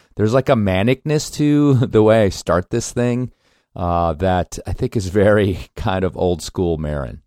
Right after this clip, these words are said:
We were at Tommy's house. It was kinda late at night. We were out in his van, freezing our asses off, actually. And I just kinda went in hot. I don't know. Maybe I'd been thinking about it too much all day. So, yeah, maybe play the first half on, like, half speed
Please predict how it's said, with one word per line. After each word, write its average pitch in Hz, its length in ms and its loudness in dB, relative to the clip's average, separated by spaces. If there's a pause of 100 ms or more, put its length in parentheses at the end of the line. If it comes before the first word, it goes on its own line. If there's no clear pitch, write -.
We 90 200 -2
were 90 140 2
at 92 240 2
Tommy's 92 340 -2
house. 85 240 0
It 92 60 -4
was 78 120 -8
kinda 113 220 -2
late 87 240 2
at - 100 -6
night. 85 340 0 (120)
We 85 140 -6
were 80 80 -2
out 85 160 0
in 80 80 -4
his 73 180 -6
van, 80 480 -4 (320)
freezing 82 340 -6
our 78 80 -6
asses 76 440 -8
off, 80 240 -4
actually. 78 500 -6 (320)
And 104 180 -2
I 117 100 0
just 113 200 -6
kinda 123 220 0
went 113 180 2
in 113 80 2
hot. 101 460 -2 (160)
I 90 60 -6
don't 90 100 -2
know. 92 120 -2
Maybe 85 220 0
I'd 87 140 -2
been 82 140 -6
thinking 85 280 -4
about 76 220 -2
it 73 100 -4
too - 120 -8
much 76 220 -6
all 71 160 -2
day. 73 260 -4 (880)
So, - 140 -4
yeah, 92 160 4 (120)
maybe 113 340 2
play 117 200 2
the 101 80 0
first 95 300 -2
half 87 260 2
on, 80 120 -2
like, 76 180 -6
half 71 200 -4
speed - 300 -14